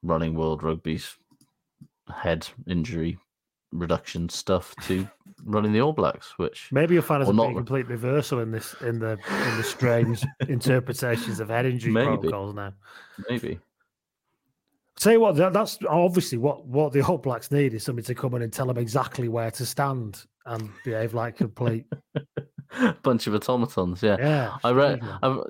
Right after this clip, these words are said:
Speaker 1: did you read that
Speaker 2: They,
Speaker 1: thing
Speaker 2: they
Speaker 1: where
Speaker 2: need to enjoy their camps less. That's what they need to do.
Speaker 1: <laughs> Did you see that thing where the All Blacks were saying about how, like,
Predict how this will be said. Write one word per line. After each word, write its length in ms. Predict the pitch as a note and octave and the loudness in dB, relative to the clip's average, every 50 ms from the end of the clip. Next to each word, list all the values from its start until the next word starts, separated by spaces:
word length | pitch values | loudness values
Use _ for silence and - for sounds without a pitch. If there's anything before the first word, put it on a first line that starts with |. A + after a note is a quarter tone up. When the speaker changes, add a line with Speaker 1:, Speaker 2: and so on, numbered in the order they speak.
| - - | -10 -10
Speaker 1:
did 140 | - D#3+ E3 | -8 -4 0
you 140 | F#3 F3 E3+ | 2 4 4
read 200 | E3+ F3+ E3+ - | 4 4 4 4
that 140 | E3+ D#3+ | 4 4
Speaker 2:
They, 60 | D#3 F3 | 4 4
Speaker 1:
thing 260 | E3+ D3 D3+ C#3 C3 | 4 4 4 6 6
Speaker 2:
they 60 | - | 6
Speaker 1:
where 80 | - G3+ | 4 6
Speaker 2:
need 60 | - - | 6 6
to 60 | F#3+ | 6
enjoy 380 | F#3+ F3 D#3 - F3 F3 F3+ E3 | 6 4 4 4 4 4 6 4
their 140 | E3 D#3+ D3 | 4 4 2
camps 420 | - - E3+ D#3+ D3+ C#3+ B2 - | 2 0 -2 -2 -2 -4 -4 -4
less. 560 | C3+ C3+ D#3 D#3+ C#3 G#2+ - - - - - - | -2 0 2 2 0 0 -4 -8 -10 -10 -10 -10
That's 200 | - D#3 - C#3 | -10 -10 -6 -6
what 100 | - E3 C3+ | -6 -6 -4
they 60 | B2+ | -4
need 200 | B2+ A#2+ A#2+ A#2 | -2 -2 -2 -2
to 100 | - C3 | -4 -6
do. 240 | G2 G#2 G2+ G2 G#2+ - _ _ _ _ - - - G#3+ G3+ - | -6 -8 -10 -12 -12 -14 _ _ _ _ -20 -20 -20 -20 -20 -20
Speaker 1:
<laughs> 640 | - - - - E3+ E3+ E3 - _ _ _ _ _ | -20 -20 -20 -16 -14 -14 -14 -14 _ _ _ _ _
Did 120 | - F3+ F#3 | -10 -6 -6
you 60 | F3 | -6
see 200 | - - F3+ F3 D#3 | -2 0 0 2 4
that 240 | D3+ C#3 G2 F#2+ | 4 4 2 0
thing 280 | - - C#3 C3 B2+ B2 | 0 0 0 2 2 2
where 340 | B2 B2 A#2+ A#2 A2+ - - - _ _ _ _ _ _ D#2+ G2 G#2 G#2 | 4 4 6 6 4 4 2 -4 _ _ _ _ _ _ -16 -12 -8 -4
the 140 | G#2+ G#2+ G#2+ | -2 0 2
All 100 | A2 G#2 | 2 2
Blacks 340 | G#2 A2+ A2 - - - - | 2 0 0 0 -2 -6 -10
were 60 | G#2 | -10
saying 300 | - - A2 G#2 G2+ G2+ | -4 0 0 0 2 2
about 220 | G2 G2 - - | 0 0 0 0
how, 180 | F#2+ G2+ G2 G2 | 0 0 0 2
like, 320 | F#2+ F#2 F#2+ F#2+ F#2 - | 2 2 2 0 0 -4